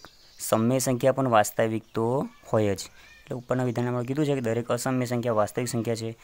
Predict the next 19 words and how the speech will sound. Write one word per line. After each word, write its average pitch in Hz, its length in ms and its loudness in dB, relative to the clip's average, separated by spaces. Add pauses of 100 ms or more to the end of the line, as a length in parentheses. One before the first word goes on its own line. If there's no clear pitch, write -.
(140)
તો - 160 -20
દરેક 117 220 0
અસમય 120 420 -2
વાસ્તવિક 113 480 -2
હોય 127 300 4
જ, 101 60 -4 (340)
એટલે 123 160 -8
સ-, - 120 -6
આ 110 160 0
વિધાન 110 280 -2
સાચું 104 560 -4 (280)
છે. - 220 -4 (1700)
આપણે 147 120 -4
ત્રીજું 143 260 0
ખરું 139 200 2
ખોટું 117 180 0
દરેક 110 200 2
જોઈએ. 110 220 -2
હવે 120 140 2